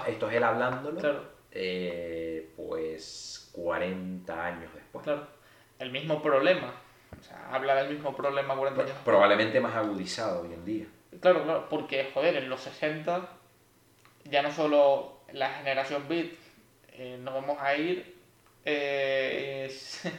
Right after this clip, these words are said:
Speaker 1: <laughs> a la última gran generación de los rusos. Sholokhov,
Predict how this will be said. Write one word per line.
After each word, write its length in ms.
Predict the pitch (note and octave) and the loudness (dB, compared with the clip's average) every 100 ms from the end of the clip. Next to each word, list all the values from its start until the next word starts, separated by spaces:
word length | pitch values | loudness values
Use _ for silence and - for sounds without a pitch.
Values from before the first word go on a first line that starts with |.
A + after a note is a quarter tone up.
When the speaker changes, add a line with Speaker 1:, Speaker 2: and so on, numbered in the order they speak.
| - - | -12 -20
Speaker 1:
<laughs> 320 | - - - | -20 -20 -8
a 300 | B2+ B2+ B2+ | -2 2 2
la 200 | B2+ C3 | 2 2
última 420 | D#3 E3 E3 D#3 | 2 0 2 4
gran 220 | D3+ E3 | 4 4
generación 480 | E3 D3+ D3 D3+ D#3 | 2 2 2 2 0
de 60 | E3+ | 0
los 140 | D#3+ | 0
rusos. 460 | - F3+ F3+ C3 C3 - - - _ _ _ _ _ | 2 2 2 -2 -10 -14 -20 -20 _ _ _ _ _
Sholokhov, 840 | - D3 D3 C#3+ C#3+ D3 C#3+ C#3+ | 0 4 6 4 4 6 6 6